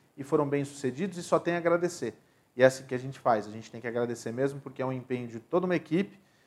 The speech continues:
que tá ficando cada vez maior, né, Marcelo? Inclusive, eu fico muito feliz por isso, né? É, aqueles advogados tão, tão começando quando agora? No mês de outubro?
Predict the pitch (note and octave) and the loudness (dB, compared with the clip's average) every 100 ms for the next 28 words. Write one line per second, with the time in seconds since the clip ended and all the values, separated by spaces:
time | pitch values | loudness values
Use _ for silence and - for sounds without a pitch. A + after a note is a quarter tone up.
0 | _ C3+ C3+ - C#3+ C3 C3 B2 C3 B2+ | _ 2 2 4 -2 0 2 4 2 2
1 | A#2 A#2+ D#3+ D#3+ D3 C3 A#2 A2 G2+ A2 | 6 8 8 4 -4 -4 -4 -4 -8 -12
2 | G#2+ C3+ D3+ C#3 _ _ _ _ G#2+ A2 | -4 -4 -4 -10 _ _ _ _ 0 0
3 | - C3 C3+ B2+ A2+ B2+ - A2 C3+ F#3 | -4 -6 -4 -2 0 -2 -6 -4 -2 -2
4 | - - _ _ _ _ _ - G#2+ A#2+ | -6 -18 _ _ _ _ _ -6 -4 0
5 | - D3+ D3 C#3 G3+ A#3+ A3+ G3 F#3+ E3+ | 10 10 10 4 4 2 2 4 6 8
6 | D3+ C3+ - C3+ D3+ D#3+ D3 D3 D3 C#3 | 8 4 -12 -4 -4 -4 -4 -2 -2 -4
7 | C3 C#3 C3 E3+ F3 D#3+ C3+ B2+ A#2+ A2+ | -6 -4 -4 -4 -4 -2 0 2 2 0
8 | A2 A#2+ A#2 A2+ A#3+ G#3+ A#2 | -4 -6 -4 -4 -2 0 -2